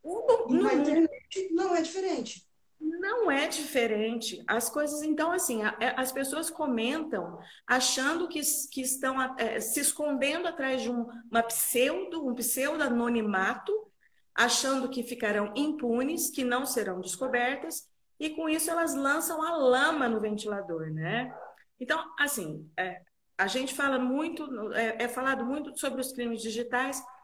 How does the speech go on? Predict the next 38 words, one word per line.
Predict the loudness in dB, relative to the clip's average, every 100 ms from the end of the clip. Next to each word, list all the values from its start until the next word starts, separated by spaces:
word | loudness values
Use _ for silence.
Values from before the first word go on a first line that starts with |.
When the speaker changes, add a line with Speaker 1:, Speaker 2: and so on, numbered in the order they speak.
| _
Speaker 1:
quanto | -2 0 -2
aos | -4
crimes | -4 -6 -6
contra | -4 -4 -4 -4
a | -2
honra. | -2 -2 -4 -8 -12 _ _ _ _
Então, | -8 -4 -4 -6 -12 -20
você | -8 -2 4
acha | 4 4 2
legal | 4 6 6 4
de |
eu | 2
falar, | 2 2 4 2
né, | 2 0 -2
um | -6
Speaker 2:
Sim, | -2
Speaker 1:
pouquinho | 0 2 2
Speaker 2:
eu | 2
acho | 2
Speaker 1:
sobre | 0 -2
Speaker 2:
que | -4
tem | -6
que, | -6 -6
tem, | -6 -4
tem | 0 0
que | 0
dar | -2
uma, | 0 -2
uma | -2 -2
teorizada | 0 0 0 -4 -4 -2 -4 -8
também, | -4 -2 -2 -4 -14 _
e | -2
aí | 0 2 0
também | -2 -2 -2
já | -2
aproveita | 0 2 2 2 0 0 -2 -6 -4
e | -6
fala | -2 2 4 4 2